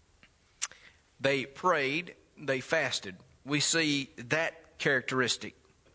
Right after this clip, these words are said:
of this church at Antioch. They were witnessing church, they were a giving church, and they were a praying church. They were praying and fasting. They were spiritually disciplined.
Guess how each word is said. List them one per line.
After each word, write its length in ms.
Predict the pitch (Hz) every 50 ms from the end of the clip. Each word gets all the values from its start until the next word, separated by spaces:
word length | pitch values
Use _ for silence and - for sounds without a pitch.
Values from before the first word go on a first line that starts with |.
| _ _ _ _ _ _ _ _ _ _ _ -
of 140 | 139 135 123
this 140 | 120 113 -
church 280 | - 123 110 - -
at 60 | 131 151
Antioch. 440 | 160 147 117 85 71 - - - - _ _ _ _ _ - - _
They 80 | - 143
were 160 | 139 127 113
witnessing 640 | 110 120 147 180 180 190 180 - - 208 214 226 220 _ _ _ _ _ _ _ _ _ -
church, 380 | - 196 196 214 208 - - -
they 100 | 135 120
were 120 | 107 104
a 40 | 104
giving 300 | - 160 185 208 190 175
church, 320 | - 196 208 196 - -
and 60 | 135
they 100 | 127 135
were 160 | 143 120 90 90
a 40 |
praying 420 | - - - 165 170 131 101 92 -
church. 420 | - 101 - - - - - - - - - - - - _ _ _ - - - - - _
They 120 | - 123 123
were 80 | 107
praying 480 | 104 - - 175 180 202 214 208 202 190
and 200 | - 127 120 110
fasting. 580 | - - 139 143 131 - - - - - - - _ _ _ _ _ - _ _ _ _ _ _ _ _ _ _ _ _ _ - - - - - - -
They 100 | 156 170
were 120 | 147 131
spiritually 840 | - - - - - - 220 240 233 214 - - 208 202 196 190 - - 135
disciplined. 680 | 135 143 131 - 120 104 - 95 80 71 - - -